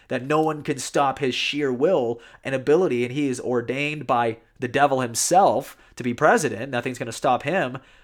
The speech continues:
That was a mistake by the media, trying to disregard all the election fraud and, and Trump's chances at overturning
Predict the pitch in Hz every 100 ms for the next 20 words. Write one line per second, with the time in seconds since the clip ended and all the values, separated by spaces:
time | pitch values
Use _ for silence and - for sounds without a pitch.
0 | - - 190 311 175 120 - - 190 95
1 | - 107 110 104 104 - 113 117 101 87
2 | 76 - _ - 147 139 113 107 139 -
3 | 127 139 156 165 151 120 113 110 - _
4 | _ - 135 127 - 127 117 131 120 117
5 | 117 113 - 117 113 - 127 - - -
6 | 208 262 - 117 120 113 - 123 117